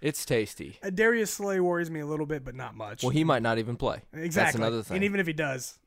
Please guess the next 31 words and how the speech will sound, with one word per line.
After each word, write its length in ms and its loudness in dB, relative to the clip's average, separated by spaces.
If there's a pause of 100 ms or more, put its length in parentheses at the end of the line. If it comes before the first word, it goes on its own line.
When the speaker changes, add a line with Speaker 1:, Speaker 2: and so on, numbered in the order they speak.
(240)
Speaker 2:
he, 300 0
it's 240 -4
like 280 -4 (400)
Jalen 320 4
Ramsey 400 -2
and 80 -6
A 100 -2
J 140 -6
Boye 380 -6
played, 240 -8
and 100 -14
we 80 -10
destroyed 480 -4
that 180 -10
team. 300 -16 (380)
Speaker 1:
Well, 340 2
uh, 340 4
Darius 380 2
Slay 180 4
has 120 2
the 60 -6
same 200 -2
amount 220 -2
of 100 -6
interceptions 460 -8
as 80 -14
Frank 220 -12
Clark. 200 -10
Speaker 2:
Frank 240 -8
Clark 200 -12
does. 200 -18